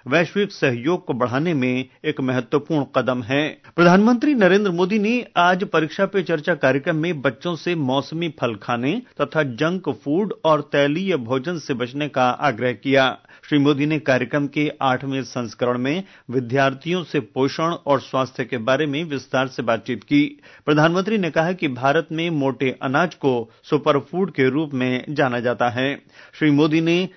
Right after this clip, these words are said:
मानव शरीर के लिए सूर्य के प्रकाश के महत्व पर भी बल दिया। उन्होंने बच्चों को सुबह कुछ मिनट के लिए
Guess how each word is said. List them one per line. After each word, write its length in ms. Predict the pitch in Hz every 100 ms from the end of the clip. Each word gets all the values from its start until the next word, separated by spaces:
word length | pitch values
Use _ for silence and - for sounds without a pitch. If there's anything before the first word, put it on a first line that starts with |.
| _ 131
मानव 460 | 139 151 185 175
शरीर 380 | 151 139 135 165
के 160 | 147 139
लिए 240 | 139 160
सूर्य 380 | 147 143 131 135
के 120 | 131
प्रकाश 600 | 135 - 120 143 147 143 -
के 140 | 143
महत्व 400 | 127 127 147 160
पर 180 | 143 127
भी 80 | 120
बल 180 | 120 113
दिया। 340 | 127 139 214 - - 143
उन्होंने 300 | 151 165 165
बच्चों 380 | 143 139 - 196
को 220 | 165 185
सुबह 320 | - 151 139
कुछ 240 | 151 143 143
मिनट 220 | 131 113
के 120 | 139
लिए 420 | 160 160 135 117